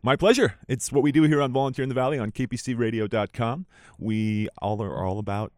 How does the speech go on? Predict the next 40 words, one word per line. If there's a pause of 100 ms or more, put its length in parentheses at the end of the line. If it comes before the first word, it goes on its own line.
(240)
getting (200)
the
organizations, (160)
getting
the, (140)
the
people
out
there
who
are
passionate (480)
to
the
organizations
that
need
their
help. (420)
It's
really,
I
think,
a
win-win
situation,
a
win-win-win
situation,
I
like
to
say. (580)
So,
Elaine,
I
know
you
gotta
go.